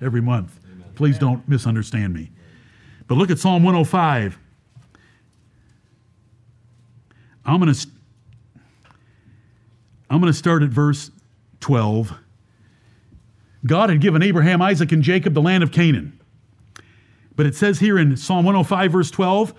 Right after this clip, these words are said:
Speaker 1: when they were but a few men in number. When they were but a few men in number, yea, very few, and strangers in it. When they went from one nation to another, from one kingdom to another people,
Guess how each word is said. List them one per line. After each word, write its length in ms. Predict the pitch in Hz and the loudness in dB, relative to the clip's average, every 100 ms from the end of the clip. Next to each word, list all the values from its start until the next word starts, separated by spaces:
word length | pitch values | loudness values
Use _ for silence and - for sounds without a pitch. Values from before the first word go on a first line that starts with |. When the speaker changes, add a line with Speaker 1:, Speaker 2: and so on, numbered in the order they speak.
| - | -4
Speaker 1:
when 160 | 165 151 | 2 2
they 120 | 202 | 4
were 100 | 190 | 2
but 140 | 196 | 2
a 60 | 202 | 0
few 220 | - 220 | 2 2
men 180 | 208 220 | 4 2
in 80 | 202 | 2
number. 340 | 233 233 139 - _ _ _ _ _ _ _ _ _ _ _ _ _ _ _ _ | 2 2 -2 -10 _ _ _ _ _ _ _ _ _ _ _ _ _ _ _ _
When 220 | 143 143 | 2 4
they 180 | 156 226 | 4 2
were 140 | 202 | 2
but 180 | 165 208 | 2 2
a 60 | 170 | 0
few 300 | - 233 247 | 0 2 2
men 180 | 233 240 | 2 2
in 100 | 226 | 2
number, 420 | 208 151 92 - _ _ _ _ _ _ _ _ - | 2 0 -2 -10 _ _ _ _ _ _ _ _ -4
yea, 280 | 139 180 185 | 0 2 2
very 300 | 196 233 170 | 2 2 0
few, 400 | 156 151 104 - _ _ _ _ _ _ _ _ _ - | 0 0 -2 -8 _ _ _ _ _ _ _ _ _ -4
and 200 | 143 143 | 0 0
strangers 520 | - 208 226 175 135 | 0 0 0 0 0
in 120 | 147 | -2
it. 180 | 113 - _ _ _ _ _ _ _ _ _ _ _ _ | -4 -12 _ _ _ _ _ _ _ _ _ _ _ _
When 220 | 170 156 | 0 2
they 160 | 165 226 | 2 2
went 340 | 185 226 240 | 2 0 -2
from 240 | - 170 160 | 0 2 2
one 200 | 220 220 | 2 2
nation 340 | 233 - 214 | 2 2 0
to 160 | 214 208 | 2 2
another, 340 | 208 233 - - _ - _ _ _ _ _ _ | 2 0 -4 -8 _ -20 _ _ _ _ _ _
from 220 | - 175 | 0 2
one 200 | 196 226 | 4 0
kingdom 380 | - 247 247 226 | 2 2 2 2
to 160 | 220 220 | 2 2
another 260 | 220 240 | 2 0
people, 500 | - 247 - 139 - | 0 0 0 -6 -10